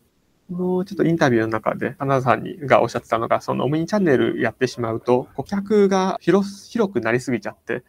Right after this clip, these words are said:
と、自分の顧客ってなんだっけっていう視点がやっぱずれちゃうんですよね。だんだんだんだん。なので、まず目の前にいるお客さんに対してどう利便性を提供できるかっていうところをやっていくことで、お客様の視点がぶれないっていうところで、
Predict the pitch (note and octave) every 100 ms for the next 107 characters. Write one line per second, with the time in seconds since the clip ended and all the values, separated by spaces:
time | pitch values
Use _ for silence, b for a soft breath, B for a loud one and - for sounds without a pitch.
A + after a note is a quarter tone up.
0 | b b - B2+ C3 F#3 G3 F#3+ G3 G3
1 | - _ E3+ D#3+ G3 C3 - - - _
2 | - - - F#3 G3 G3 F#3+ G3 A#2+ B2+
3 | A2 - G#2+ - - C3+ - B2+ C3 C3
4 | _ - B2 A#2 A2+ A2 A2 A2+ A2+ _
5 | b b b - E3+ C3 C3 D3 A#2 G#2+
6 | B2 D#3 F3+ D3 A2 G#2+ G#2 - A2+ -
7 | A2+ A#2 C3 - B2 B2 A#2 - A2 B2+
8 | F3+ C3 - A#2+ A#2 A#2 A#2 - A2+ A2
9 | A2+ - A#2+ - C3+ C3 D3+ D#3+ - -
10 | - B2+ A#2 C3 C3+ A#2 A2 - B2+ B2
11 | - C#3 A#2+ A#2+ - b b b B2+ -
12 | C3+ A#2+ B2 C3 _ _ - C#3+ C#3 C3+
13 | B2 D#3 A#2+ G#2 _ A2 A2 - C3+ C#3
14 | A#2+ A2